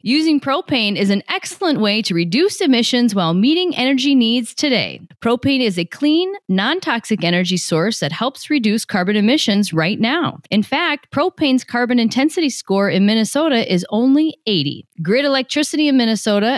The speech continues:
including wind and solar, has a much higher carbon intensity score of a hundred and thirty-six. Who knew that using propane was much cleaner than electricity? Plus, the abundance of propane and growth of renewable propane means it can be used for generations to come.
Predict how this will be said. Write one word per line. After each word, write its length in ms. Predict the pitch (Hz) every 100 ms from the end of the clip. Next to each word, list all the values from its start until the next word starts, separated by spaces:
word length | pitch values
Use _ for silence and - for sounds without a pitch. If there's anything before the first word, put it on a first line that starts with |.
| 190
including 480 | 196 220 202 190 196
wind 320 | 240 247 247
and 160 | 196 190
solar, 540 | - 220 320 190 170
has 240 | 190 196
a 80 | 196
much 380 | 196 220 330 -
higher 440 | - 254 311 269
carbon 380 | 208 - 254 320
intensity 540 | 247 220 330 381 214 202
score 500 | - 156 160 220 -
of 100 | 175
a 40 |
hundred 320 | 165 165 180
and 100 | 170
thirty-six. 760 | 175 175 156 220 302 - - - _ -
Who 180 | 320
knew 240 | 294 349 370
that 160 | 226
using 260 | 214 233 226
propane 500 | 240 294 - 240 190
was 220 | 180 180
much 300 | 202 269 -
cleaner 360 | - 320 320 233
than 140 | 226
electricity? 760 | 240 269 - 415 440 339 - -
Plus, 480 | - 349 254 - -
the 100 | 220
abundance 480 | 196 185 254 370 302
of 100 | 226
propane 480 | - 220 - 233 208
and 140 | 180
growth 400 | 175 226 294 233
of 160 | 185 170
renewable 440 | 185 208 226 196
propane 680 | 175 226 339 - 185 170 175
means 320 | 190 196 202
it 100 | 190
can 140 | - 196
be 80 | 180
used 360 | 247 370 370
for 120 | -
generations 640 | 196 269 349 277 262 294 294
to 120 | -
come. 320 | - 180 95